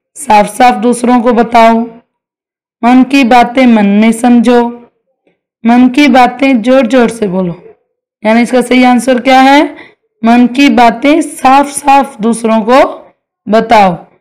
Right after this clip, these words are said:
तो नंबर वन पर ही टिक का निशान आएगा, ठीक है। आपको ये question book में ही फिल करना है और book से ही learn करना है।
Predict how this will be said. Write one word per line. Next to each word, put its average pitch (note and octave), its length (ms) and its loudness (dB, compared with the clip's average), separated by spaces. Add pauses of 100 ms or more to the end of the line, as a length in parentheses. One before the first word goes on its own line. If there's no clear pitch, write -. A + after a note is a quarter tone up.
(280)
तो G#3 80 -2
नंबर A3+ 280 2
वन A#3+ 240 2
पर B3 160 0
ही A#3+ 200 2
टिक B3 240 -8
का A3 100 0
निशान G3+ 420 -2
आएगा, F#3 300 -4 (1800)
ठीक B3 240 -4
है। D#4+ 420 -2 (280)
आपको A3+ 340 0
ये C#4 160 2
question C#4 420 0
book B3 180 -2
में B3+ 140 2
ही C4+ 320 2
फिल B3 340 -4
करना B3 280 2
है D#4 80 4
और C4+ 100 2
book A3 200 -4
से C4+ 200 0
ही C4+ 240 4
learn G3 300 2
करना F#3+ 280 -4
है। - 220 -12